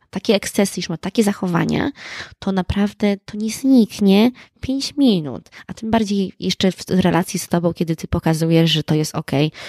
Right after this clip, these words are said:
em, swoim zachowaniem. Więc serdecznie jeszcze raz zapraszam was do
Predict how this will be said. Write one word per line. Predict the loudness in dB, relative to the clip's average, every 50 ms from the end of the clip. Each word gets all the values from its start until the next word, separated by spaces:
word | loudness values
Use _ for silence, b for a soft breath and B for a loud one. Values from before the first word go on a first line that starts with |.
| B B B B _ _ -8
em, | -6 -6 -4 -4 -4 -6 -6 -8 -10 -12 -12
swoim | -10 -8 -8 -8 -8
zachowaniem. | -8 -10 -8 -8 -8 -6 -6 -6 -8 -8 -10 -14 -18 _ _ _ _ _ _ _ _ _ _ _ _ _ _ _ _ -20 -4 0
Więc | 2 2 2 0 -4 B B B B B B B
serdecznie | -6 -4 -2 -2 0 0 -2 -2 -2 -2 0 0
jeszcze | 0 0 0 0 0
raz | 2 2 0 0 -2
zapraszam | -6 -8 -4 -2 -2 -2 0 -2 -4 -4 -6
was | -8 -8 -8 -10 -10 -14 _ -2
do | -2 0 0 -2